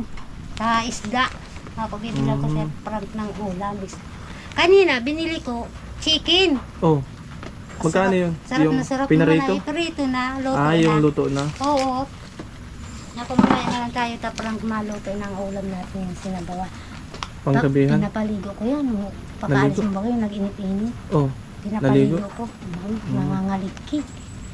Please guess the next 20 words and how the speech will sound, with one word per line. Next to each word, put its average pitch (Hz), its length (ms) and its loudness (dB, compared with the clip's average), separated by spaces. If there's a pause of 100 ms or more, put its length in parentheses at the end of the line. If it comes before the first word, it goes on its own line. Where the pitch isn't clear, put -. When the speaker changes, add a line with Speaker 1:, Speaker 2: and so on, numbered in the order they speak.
(160)
Speaker 1:
Sabi - 160 -2
ko, 269 80 4
Speaker 2:
Nalalamig? 277 240 8
Speaker 1:
maligo 330 400 8
ka 392 160 4
at 370 100 4
nakakahiya. 320 640 4
Mapunta 302 400 2
dito 302 280 -2
yung 294 420 2
vlogger 262 400 0
na 262 180 0
nagtutulong 269 460 -2
sa 262 160 -2
iyo. 262 160 0
Ang 233 100 0
baho-baho 233 500 2
mo. 254 280 -2 (180)
Sabi 196 280 -4
ko, - 100 -6